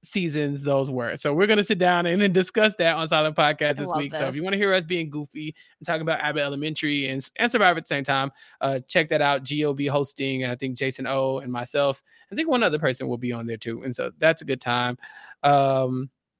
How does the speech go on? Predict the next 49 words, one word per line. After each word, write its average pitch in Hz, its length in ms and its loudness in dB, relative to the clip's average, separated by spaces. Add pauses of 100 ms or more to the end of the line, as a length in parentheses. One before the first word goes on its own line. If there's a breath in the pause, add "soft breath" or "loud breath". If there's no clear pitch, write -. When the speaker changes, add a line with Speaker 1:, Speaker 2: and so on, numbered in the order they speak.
(380)
Speaker 1:
I - 40 -20
feel 180 100 -2
like 214 100 0
I'm 135 240 2
missing 127 340 -2
something. 120 420 -6
Oh, 160 260 8
and 151 120 0
this 160 160 -2
week 160 160 0
I 156 80 6
was 151 120 4
also 180 240 6
on 156 120 2
the 147 100 0
ninety 147 320 2
Day 156 140 2
Fiancé, 160 640 2
uh, 147 220 2
wrap 156 360 4
up 143 320 2
on, 147 380 -4 (360 loud breath)
uh, 151 320 4
the 147 360 -2
Rob 156 200 2
Has 160 120 2
a 151 60 -2
Pod-, 160 320 4 (140)
Podcast 165 640 6
<laughs> - 0 -
Wrap 175 280 6
Ups 165 160 2
Network, 151 420 0
where 139 200 0
Puya 208 320 2
and 160 100 0
I 156 100 2
talked 151 280 2
about 156 320 2 (260 soft breath)
this 170 200 -2
week's 190 280 -2
episode 156 400 2
of 139 80 -2
ninety 147 320 0
Day 139 240 0
the 135 220 -4
Other 131 200 -4
Way. 127 380 -2 (340 soft breath)
Um, 131 500 -2